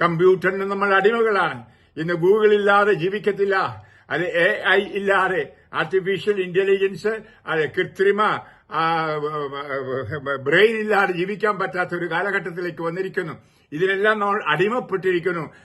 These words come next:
നമ്മുടെ ബുദ്ധിയെ നമ്മൾ ഉപയോഗിക്കുന്നില്ല, നമുക്ക് കിട്ടിയ കഴിവുകൾ, താലന്തുകൾ ഉപയോഗിക്കുന്നില്ല, അതെല്ലാം പെട്ടിവെച്ച് പൂട്ടിയിരിക്കുകയാണ്. ആ, ഈ ടെക്നോളജി വന്ന് ഈ യാന്ത്രിക യുഗം മുഴുവൻ ആ യന്ത്രത്തെ നമ്മളെ അടിമപ്പെടുത്തിയിരിക്കുന്നു. ഇതിൽ നിന്ന് നമ്മൾ മോചിതരാകണം, മക്കളെ.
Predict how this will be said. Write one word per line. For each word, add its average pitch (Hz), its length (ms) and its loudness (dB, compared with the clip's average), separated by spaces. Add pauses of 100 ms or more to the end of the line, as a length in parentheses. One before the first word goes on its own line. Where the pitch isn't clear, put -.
(120)
നമ്മുടെ 180 320 0
ബുദ്ധിയെ 190 420 4
നമ്മൾ 185 240 -2
ഉപയോഗിക്കുന്നില്ല, 208 880 2 (260)
നമുക്ക് 170 260 0
കിട്ടിയ 202 200 4
കഴിവുകൾ, 208 560 4 (100)
താലന്തുകൾ 202 540 4
ഉപയോഗിക്കുന്നില്ല, 202 760 0 (280)
അതെല്ലാം 180 560 2
പെട്ടിവെച്ച് 180 440 0
പൂട്ടിയിരിക്കുകയാണ്. 175 800 -2 (440)
ആ, 170 280 -4
ഈ 175 440 -4
ടെക്നോളജി 196 580 2
വന്ന് 180 360 2 (200)
ഈ 180 180 -2
യാന്ത്രിക 202 580 4
യുഗം 185 260 2
മുഴുവൻ 175 320 0 (300)
ആ 135 80 -2
യന്ത്രത്തെ 175 640 0
നമ്മളെ 185 260 -2
അടിമപ്പെടുത്തിയിരിക്കുന്നു. 170 1080 -4 (260)
ഇതിൽ 175 300 4
നിന്ന് 226 200 -4
നമ്മൾ 202 320 0
മോചിതരാകണം, 175 880 -2
മക്കളെ. 143 400 -6